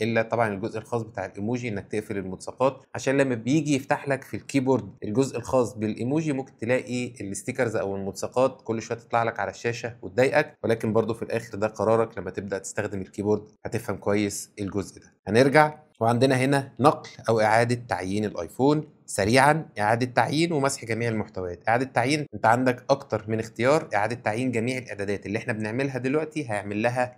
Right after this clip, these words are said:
ريست، او اعدادات الشبكة. دي من الحاجات اللي عايزك تاخد بالك منها، اعدادات الشبكة دي لو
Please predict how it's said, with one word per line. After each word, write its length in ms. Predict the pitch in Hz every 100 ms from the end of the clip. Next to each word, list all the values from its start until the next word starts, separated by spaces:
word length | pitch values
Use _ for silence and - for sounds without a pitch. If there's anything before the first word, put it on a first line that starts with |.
| _ 107
ريست، 300 | 110 104 - - _ _ 139
او 100 | 147
اعدادات 340 | 139 131 147
الشبكة. 500 | - 147 143 156 160 - -
دي 120 | 143
من 100 | 190
الحاجات 320 | 175 160 175
اللي 120 | 170
عايزك 220 | 156 165 160
تاخد 260 | 139 143
بالك 220 | 147 156
منها، 180 | 131 143
اعدادات 320 | 147 120 131
الشبكة 360 | 131 - 139 127
دي 260 | 117 147 131
لو 400 | 131 139 127